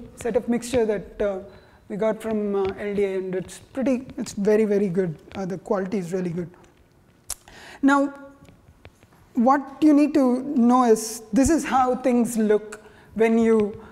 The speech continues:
uh, use the right, uh, I think, um, the, um, the, um, um, recommended, uh, beta value is point one,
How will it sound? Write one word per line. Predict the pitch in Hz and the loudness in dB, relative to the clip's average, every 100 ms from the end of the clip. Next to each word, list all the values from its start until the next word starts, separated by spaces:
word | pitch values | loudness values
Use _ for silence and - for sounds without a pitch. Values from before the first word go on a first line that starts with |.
| - - - | -20 -20 -6
uh, | 220 208 208 | 0 2 2
use | 185 226 262 254 | 4 4 4 4
the | 240 | 2
right, | 185 208 226 - - | 2 0 0 -2 -4
uh, | 214 190 196 - | -2 -2 -4 -8
I | 226 | -4
think, | 277 247 - | -2 -2 -2
um, | 214 190 190 - - | -2 -2 -8 -16 -6
the, | 196 220 214 208 | -2 0 2 0
um, | 190 185 190 - - 254 311 226 | -2 -4 -10 -20 -16 -14 -10 -6
the, | 185 208 196 185 | -2 0 0 2
um, | 180 175 175 196 | 2 0 -2 -2
um, | 202 190 190 | -2 0 0
recommended, | 208 220 262 269 269 208 175 214 | 0 4 6 6 6 2 0 0
uh, | |
beta | 185 214 214 233 | 2 0 2 2
value | 214 214 220 | 2 2 2
is | 208 214 | 0 -2
point | - 208 202 202 | -6 -4 -4 -4
one, | 208 220 | -4 -4